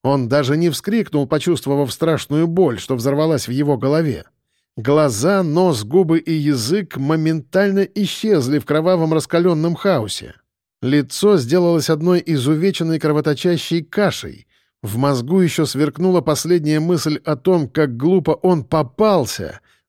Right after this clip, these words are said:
но даже осознать её полностью он уже не успел. Тарас рухнул навзничь, издавая лишь тихий хрип. Он умер не сразу. Мелкие осколки гвоздей сделали своё дело.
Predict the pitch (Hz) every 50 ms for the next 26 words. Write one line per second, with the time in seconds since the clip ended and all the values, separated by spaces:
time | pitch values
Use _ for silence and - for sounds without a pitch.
0 | _ _ 113 120 135 143 143 135 147 139 123 135 135 127 110 - 135 131 117 101
1 | 123 170 202 - - 190 185 180 185 175 - - 185 180 175 170 165 147 - -
2 | - 160 160 - - _ - 170 160 147 139 123 95 120 143 139 135 135 135 135
3 | 120 - - - - - 147 139 113 85 73 - - _ _ _ _ _ _ _
4 | _ _ _ _ _ _ _ _ _ _ _ - 247 233 226 - 403 320 320 587
5 | 587 - - - - - 359 359 381 494 - 587 - _ _ _ _ _ _ _
6 | _ _ _ _ - 131 131 135 143 131 - 139 143 139 110 - 139 131 131 131
7 | 156 185 185 165 160 185 185 - - - - 151 123 113 117 135 131 151 170 170
8 | 165 160 147 - - - 143 139 127 - 151 143 - - 151 156 - - _ -
9 | _ _ _ _ _ _ _ _ _ _ _ 120 127 135 135 143 143 143 147 143
10 | 139 147 160 160 - - 190 196 175 123 90 67 - - - _ _ _ _ _
11 | _ _ _ _ _ _ - 113 147 190 208 196 151 - 185 175 165 - 160 147
12 | - - - 175 170 160 175 156 131 139 151 147 131 117 123 165 170 156 139 127
13 | 143 220 220 165 131 120 117 - - 123 131 139 139 135 120 135 170 147 98 -
14 | - -